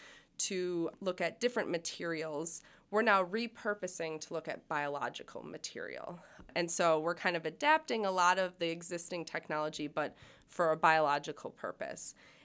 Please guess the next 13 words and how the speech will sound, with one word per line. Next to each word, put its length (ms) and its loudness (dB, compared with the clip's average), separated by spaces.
And 220 0
so 460 2
that's 520 6
where, 420 2
in 260 0
that, 180 0
in 80 -4
that 200 2
sense, 240 0
being 180 -4
able 160 -4
to 180 -8
visualize 720 0